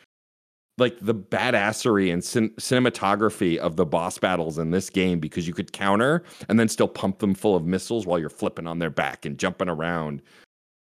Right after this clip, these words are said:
And then even for the regular enemies, how cinematic it was to, like, knock them back and then just one shot and they were dead.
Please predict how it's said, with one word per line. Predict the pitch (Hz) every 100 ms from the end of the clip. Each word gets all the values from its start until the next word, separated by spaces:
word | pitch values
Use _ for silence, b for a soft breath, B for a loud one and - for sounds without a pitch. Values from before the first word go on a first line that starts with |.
| _ _ -
And | 110 113
then | 113 110
even | 117 113 117 110
for | - 107 101 92 85
the | 92
regular | 87 104 113 107
enemies, | 95 90 85 82
how | - 92
cinematic | - 113 98 92 95
it | 107
was | 92 90
to, | 90
like, | 95 82
knock | 87 92
them | 123 120
back | 139 123
and | 104
then | 98
just | 90 -
one | 85 87
shot | 85 98 90
and | 85
they | 85
were | 87
dead. | 92 107 85